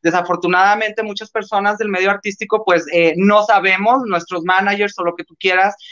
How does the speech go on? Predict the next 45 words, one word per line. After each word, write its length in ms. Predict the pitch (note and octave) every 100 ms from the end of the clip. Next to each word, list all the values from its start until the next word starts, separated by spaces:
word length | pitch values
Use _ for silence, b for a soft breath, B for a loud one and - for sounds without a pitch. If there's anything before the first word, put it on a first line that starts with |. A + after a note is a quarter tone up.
| B -
eh, 120 | F3
muchas 260 | G3 G3+
veces 240 | F#3+ G3 G3+
no 100 | G3
nos 140 | G3
dicen, 260 | F#3+ G#3 B3
nosotros 220 | G3 E3+
nada 180 | G3 F#3+
más 200 | F3+ F3
vamos, 300 | F#3 G#3+ B3+
nos 160 | B3 -
presentamos 760 | E3 F3 E3+ G3+ A#3 C4+ C#4 _ b b
y 320 | - B3 D4+ A#3
nos 260 | G3+ A#3+ A#3+
retiramos, 680 | A#3+ B3+ G3+ E3+ D#3 C#3+ -
hasta 380 | D#3+ D#3 F3
ahí, 240 | F3 F#3+ F3
¿no? 260 | F3 F#3+ F3
Yo 80 | F3+
creo 120 | G3+
que 80 | G3
no 80 | F#3+
había 160 | F#3+
necesidad 460 | G3 G3+ - E3+ E3+
de 60 |
hacer 220 | F3+ F3+ -
todo 240 | F#3 F3+
ese, 440 | F3+ F3 F#3 E3+ D3 _ - - -
eh, 340 | D#3+ D#3+ D#3
como 240 | D#3+ D3 D#3
show". 460 | - - - D#4 _ B B B B B
Eh, 320 | E3 E3+ E3 -
y 120 | F#3
tú 100 | A#3
dijiste 320 | B3 C4 C4 B3+
algo 180 | A#3+ A#3+
muy 200 | A#3 A#3
importante, 520 | A#3+ G3 - G3 G3+
Angelito, 540 | G3+ F#3+ F3+ G3 F#3 -
y 200 | E3 F3
iba 140 | G3 B3+
a 40 |
hacer 200 | C4 B3
una 220 | B3 B3
lista, 560 | A#3 G#3 G3+ - B3+